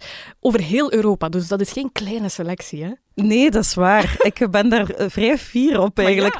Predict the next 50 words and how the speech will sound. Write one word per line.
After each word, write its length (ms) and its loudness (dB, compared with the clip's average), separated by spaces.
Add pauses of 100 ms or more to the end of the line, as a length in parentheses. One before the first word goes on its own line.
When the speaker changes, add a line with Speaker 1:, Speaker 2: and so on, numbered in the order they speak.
(140)
Speaker 1:
tuurlijk. 240 -2
Speaker 2:
Hoewel 320 4
dat, 120 2
dat 160 0
toch 180 -2
zo'n 280 -2
prijs 340 0
is 140 0
dat 140 -2
niet 300 2
heel 300 2
veel 240 -2
mensen 440 -4
kennen. 320 -2
Allee, 240 0 (180)
uit, 340 -2
die 160 -2
niet 220 0
in 120 -2
de 80 -2
sector 380 -4
zitten, 380 -10
denk 300 -8
ik, 200 -18
hè. 140 -6 (320)
Maar, 300 2
eh, 340 4
<laughs> 0 -
het 100 4
is 120 4
niet 120 2
like 120 0
de 160 -4
Oscars 640 0
of 160 -2
de 380 -2 (160)
Speaker 1:
Nee, 120 2
maar 100 2
het 100 4
is, 120 6
Speaker 2:
maar 80 4
Speaker 1:
het 100 2
zijn 120 2
Speaker 2:
in 60 6
Speaker 1:
wel 100 4
Speaker 2:
de 40 4
Speaker 1:
een 60 4
beetje 160 4
Speaker 2:
sector 220 2
Speaker 1:
de 60 2